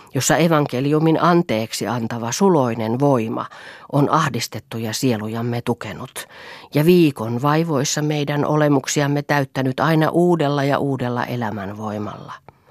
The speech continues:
Mutta nyt on sekin mennyttä. Laki ja laki, tuomio ja tuomio, kiljuvana jalopeurana kiertää vaan kintereitämme kaikkialla, eikä mitään muuta.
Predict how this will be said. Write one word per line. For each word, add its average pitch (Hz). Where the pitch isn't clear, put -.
Mutta 151
nyt 156
on 120
sekin 135
mennyttä. 123
Laki 180
ja 143
laki, 127
tuomio 170
ja 117
tuomio, 135
kiljuvana 127
jalopeurana 131
kiertää 135
vaan 147
kintereitämme 135
kaikkialla, 135
eikä 156
mitään 123
muuta. 110